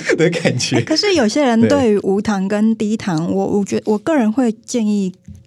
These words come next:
Speaker 2: 可以先选择低糖，
Speaker 1: 嗯。
Speaker 2: 因为像有些人可能喝不惯无糖的口感，
Speaker 1: 嗯，嗯，嗯。
Speaker 2: 他可能会没办法接受，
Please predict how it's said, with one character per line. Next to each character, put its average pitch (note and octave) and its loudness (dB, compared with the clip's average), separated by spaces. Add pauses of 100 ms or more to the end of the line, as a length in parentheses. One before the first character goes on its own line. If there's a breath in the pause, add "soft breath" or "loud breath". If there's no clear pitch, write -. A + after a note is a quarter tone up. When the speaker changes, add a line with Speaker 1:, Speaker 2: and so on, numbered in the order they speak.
(100)
Speaker 2:
可 A3 -4
以 G3+ 0
先 G3+ 0
选 - -4
择 - -8 (120)
低 F3+ -4
糖， - -10 (180 loud breath)
Speaker 1:
嗯。 G#2 -6
Speaker 2:
因 - -
为 E4 -2
像 E4 0
有 G3+ 2
些 F#3+ 0
人 G#3 0
可 F#3+ -2
能 F3 0
喝 G3+ 0
不 F#3 -6
惯 F#3 -2 (120)
无 F3 -2
糖 D#3+ -2
的 E3 -4
口 D#3+ -4
感， - -6 (120)
Speaker 1:
嗯， G2 -10
嗯， - -
嗯。 E2 -12
Speaker 2:
他 C#3 -4
可 C4 0
能 F3 0
会 G#3 2
没 F3+ -2
办 G3+ 0
法 - -8
接 - -6
受， - -6